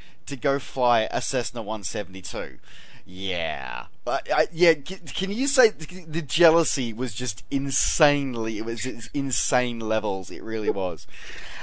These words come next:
Um, so, yeah, and for myself, much the same, uh, I'm sort of still catching up with videos. Um, my videos are still sort of g-, filtering through and coming through from Flight SimCon, uh, but I've got a lot of work to catch up from,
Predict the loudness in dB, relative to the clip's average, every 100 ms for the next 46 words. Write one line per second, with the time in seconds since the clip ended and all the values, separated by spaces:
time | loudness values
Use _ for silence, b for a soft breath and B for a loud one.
0 | B 12 12 12 12 8 -4 6 8 10
1 | 10 10 10 6 -6 2 4 4 2 2
2 | 2 2 0 2 4 2 -2 -4 4 6
3 | 8 6 4 2 2 0 0 -6 -6 -6
4 | -6 -6 -4 -6 -6 -8 -8 -6 -4 -4
5 | -4 -6 -8 -2 0 0 -2 -8 -8 -8
6 | -10 -6 -2 -2 -2 -4 -4 -4 -6 -10
7 | -8 -8 -10 -10 -10 -10 -10 -10 -10 -10
8 | -8 -10 -10 -8 -10 -8 -8 -8 -8 -10
9 | -8 -8 -6 -8 -8 -8 -8 B B B
10 | B -4 -2 -2 -2 0 0 -2 -4 -6
11 | -4 2 4 4 2 0 0 -2 -2 -2
12 | -6 -6 -6 -6